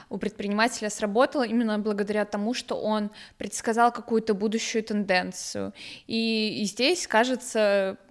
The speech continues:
приходит такое чувство, как интуиция, и вот что-то такое, э, чувство изнутри человека. А,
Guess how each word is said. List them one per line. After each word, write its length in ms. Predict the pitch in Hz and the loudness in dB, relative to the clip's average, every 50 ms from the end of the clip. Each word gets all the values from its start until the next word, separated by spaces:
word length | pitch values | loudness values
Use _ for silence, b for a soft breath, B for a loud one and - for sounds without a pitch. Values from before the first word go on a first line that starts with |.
| 220 - _ | -20 -6 _
приходит 520 | - 233 226 - - 226 226 202 208 202 | -2 -2 0 2 4 4 4 4 2 0
такое 240 | - 208 208 220 214 | -2 -2 0 0 0
чувство, 320 | 214 - 226 208 - - 202 | -2 -2 -6 -8 -8 -8 -6
как 240 | - 202 202 - | -6 -6 -6 -4
интуиция, 1040 | 214 208 208 208 226 226 240 269 277 294 285 - - - - - 262 262 262 262 262 | -4 -4 -2 -2 -2 0 2 2 2 0 -2 -4 -8 -6 -4 -2 0 2 2 2 0
и 180 | 254 - - 175 | 0 -4 -8 -10
вот 140 | - 180 - | -10 -10 -10
что-то 680 | - - - 202 196 - - - 202 185 185 185 190 185 - | -10 -8 -8 -8 -8 -8 -8 -6 -4 -2 -2 -2 -2 -4 -8
такое, 560 | 208 - - - 190 185 185 190 190 196 190 - _ _ - | -10 -12 -8 -6 -4 -2 -2 -2 -4 -6 -6 -8 _ _ -4
э, 320 | 202 214 220 214 208 208 202 202 - _ _ - | -2 0 2 2 2 0 -2 -4 -8 _ _ -8
чувство 640 | - - 240 220 - - - - 185 180 180 185 B B B B B B 285 262 262 226 B | -4 -2 -2 -2 -2 -6 -8 -6 -4 -2 -2 -2 B B B B B B -10 -10 -10 -8 B
изнутри 680 | 220 240 226 208 214 233 226 233 - 247 247 254 269 | -2 0 0 2 2 0 0 0 -2 -2 -2 0 0
человека. 880 | 254 - - 269 233 226 226 226 214 214 202 202 208 - 202 190 196 202 B 285 B B B B B - | 0 -2 -2 -2 -2 -2 -2 0 0 0 0 -2 -4 -6 -6 -6 -6 -6 B -16 B B B B B -4
А, 600 | - 190 190 190 190 190 190 190 190 190 196 196 | 0 2 2 4 4 2 2 0 0 -4 -6 -8